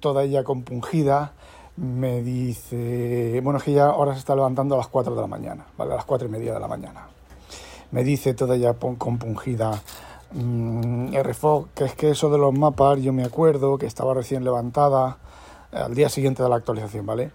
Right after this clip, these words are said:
Estaba recién levantada, me, me salió y, y ahora que me acuerdo que le dije que no, ¿vale?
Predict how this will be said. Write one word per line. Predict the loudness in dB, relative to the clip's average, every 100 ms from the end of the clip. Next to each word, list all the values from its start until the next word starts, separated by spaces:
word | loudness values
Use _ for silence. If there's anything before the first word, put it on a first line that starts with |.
| -18 -20 -10
Estaba | -8 -2 2 2 2 0
recién | -2 -4 -4
levantada, | -4 -6 -4 0 0 0 -2 -4 -8 -12
me, | -10 -8 -6 -6 -6 -6 -6 -6 -6 -8 -14 -20 -20 -20 -20 -18 -10
me | -6 -6 -6 -6 -6 -6 -6 -8 -10 -10
salió | -4 0 4 4 2 0
y, | -4
y | -4 -4 -4 -6 -2
ahora | 0 0
que |
me | -2
acuerdo | 2 2 4 0 -2
que | -2
le | -2 -2 -2
dije | -2 -4 -4 -2 -2 -4
que | -6 -10
no, | -10 -12 -20 -20 -16
¿vale? | -12 -12 -12